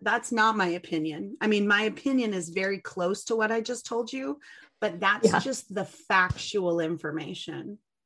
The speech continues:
Speaker 2: Yeah, but there, there's no, that's the thing that stinks, is that there's no arguing with people who are, are going to be like that. And I've said that so many times on, you know, my channel and on my social media platforms is, um,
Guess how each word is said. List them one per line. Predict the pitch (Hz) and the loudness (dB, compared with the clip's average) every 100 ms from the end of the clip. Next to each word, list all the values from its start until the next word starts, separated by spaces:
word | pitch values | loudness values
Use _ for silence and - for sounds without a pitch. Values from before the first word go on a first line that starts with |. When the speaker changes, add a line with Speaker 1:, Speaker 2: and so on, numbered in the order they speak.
| _ | _
Speaker 2:
Yeah, | - - - _ - | -12 -10 -12 _ 4
but | 196 - | 4 6
there, | 190 185 | 6 6
there's | - 190 185 | 4 0 2
no, | 185 185 175 170 - | 2 0 -2 -4 0
that's | 220 233 | 2 2
the | 247 | 2
thing | 214 | 2
that | 185 | -2
stinks, | - 180 170 | -2 -4 -4
is | - | -4
that | 170 175 | -2 0
there's | 175 | 2
no | 185 190 | 2 2
arguing | 180 170 175 170 | 4 4 2 0
with | 165 | -4
people | - 170 170 160 | -2 -2 0 -2
who | 165 170 160 156 - _ _ _ _ _ _ _ _ | 2 2 2 -2 -6 _ _ _ _ _ _ _ _
are, | 185 180 170 - | 2 4 4 4
are | 196 | 4
going | 180 180 175 | 4 2 2
to | 175 | -2
be | 160 165 | -2 -4
like | 165 185 | -4 0
that. | 185 | 2
And | 202 | 4
I've | 226 226 | 4 2
said | 208 | 2
that | 190 - | 2 0
so | - 185 | 0 0
many | 175 | 0
times | 170 170 160 160 - - | -2 -4 -4 -6 -8 -4
on, | 165 160 165 160 - | -2 0 -2 -4 -2
you | |
know, | 165 | 0
my | 160 160 | 0 -2
channel | - 175 165 | 0 0 2
and | 160 160 | 0 -2
on | 160 | -2
my | 160 156 | -4 -2
social | 170 - 160 | -2 0 -2
media | 160 156 | -2 -2
platforms | 160 160 - 156 156 160 | -4 -4 -2 -2 -2 0
is, | 160 160 - _ - _ _ _ _ _ | 0 -2 -12 _ -20 _ _ _ _ _
um, | 175 170 180 175 | 2 4 2 -2